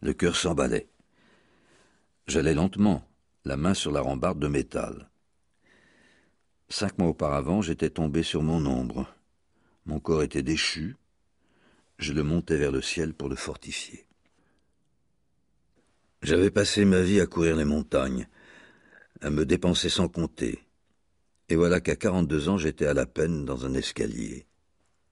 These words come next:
Une vie sur la route pour en arriver là. Je me sentais affreusement mélancolique.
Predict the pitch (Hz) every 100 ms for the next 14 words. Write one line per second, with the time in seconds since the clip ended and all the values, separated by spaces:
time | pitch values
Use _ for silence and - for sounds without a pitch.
0 | _ _ _ _ _ _ _ _ _ _
1 | _ _ _ _ - 85 85 85 85 -
2 | 87 82 98 104 - 80 78 73 71 62
3 | 58 - - _ _ _ _ _ _ -
4 | - _ _ - 82 90 92 101 85 85
5 | 76 87 80 73 71 69 60 57 - -